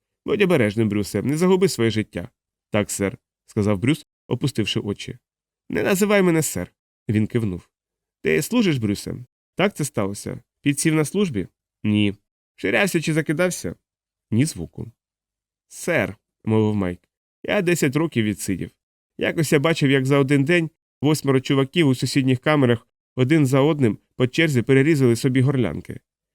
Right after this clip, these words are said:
Ми спали ногами в параші, такі маленькі були в нас камери. Ось що таке в'язниця.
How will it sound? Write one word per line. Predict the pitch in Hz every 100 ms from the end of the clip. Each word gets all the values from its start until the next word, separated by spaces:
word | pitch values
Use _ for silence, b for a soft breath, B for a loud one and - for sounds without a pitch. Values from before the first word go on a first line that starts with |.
| _ -
Ми | 185
спали | - 180 165
ногами | 156 151 151 147
в |
параші, | - 151 156 - 101 - _ _
такі | 190 -
маленькі | 156 156 156 135
були | 123 127
в | 123
нас | 120
камери. | - 107 90 90 - _ _ _
Ось | - 185
що | 151
таке | 131 127
в'язниця. | 123 117 110 101 - 131